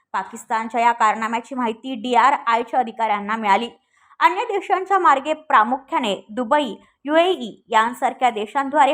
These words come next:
होणारी पाकिस्तानी बनावटीच्या वस्तूंची बेकायदेशीर आयात रोखण्यासाठी डीआरआयने ऑपरेशन डीप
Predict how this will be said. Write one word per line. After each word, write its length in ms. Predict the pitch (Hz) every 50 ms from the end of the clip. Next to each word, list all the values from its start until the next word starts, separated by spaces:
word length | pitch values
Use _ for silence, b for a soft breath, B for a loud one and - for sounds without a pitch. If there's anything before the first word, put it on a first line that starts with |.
| 202 214
होणारी 320 | 240 233 226 220 226 269
पाकिस्तानी 600 | 269 - 247 208 214 - 247 - - 277 285 294 294
बनावटीच्या 640 | 262 262 254 240 240 247 247 - 277 262 - 311 269
वस्तूंची 540 | 226 226 226 - - 302 311 311 - -
बेकायदेशीर 640 | 285 208 214 214 214 - 226 226 226 - 185 - 339 - -
आयात 340 | - 214 208 214 233 - 277
रोखण्यासाठी 680 | 226 214 - - 262 285 285 330 302 294 - 233 208 220 214 b b b b b b b _
डीआरआयने 1000 | 233 320 330 349 - - 330 339 320 - - 254 247 262 277 269 262 202 185 175 - _ _ - 233
ऑपरेशन 640 | 247 247 247 285 - - - 370 349 339 254 233
डीप 280 | 226 285 311 349 339 -